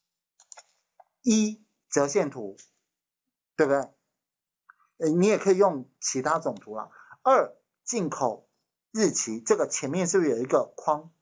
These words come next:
请打勾。三，总计，请打勾。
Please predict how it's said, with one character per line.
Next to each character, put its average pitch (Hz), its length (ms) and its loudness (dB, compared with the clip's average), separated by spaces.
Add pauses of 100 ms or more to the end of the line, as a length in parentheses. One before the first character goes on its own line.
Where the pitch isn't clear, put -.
(120)
请 101 240 -14 (200)
打 - 160 -4
勾。 143 380 -2 (500)
三， 233 500 -2 (640)
总 120 320 -2
计， 196 360 -4 (220)
请 123 240 -8
打 120 240 -4
勾。 135 340 -2